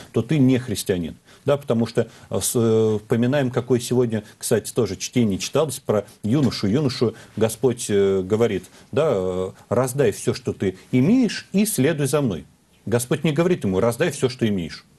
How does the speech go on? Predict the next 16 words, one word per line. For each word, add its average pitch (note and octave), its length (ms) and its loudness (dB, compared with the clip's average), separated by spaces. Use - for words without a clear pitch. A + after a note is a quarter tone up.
Да, C#3 120 0
он B2 160 2
не B2 80 2
говорит D3 280 -2
только A2+ 260 -2
освободиться A2+ 580 -2
от F#2 100 -2
того, A2+ 160 0
что - 160 -6
душу A2 300 0
юноши G#2 380 2
сковывает F2 520 -2
вот F#2 120 -8
эта - 160 -4
страсть - 360 -4
сребролюбия. E2 580 -6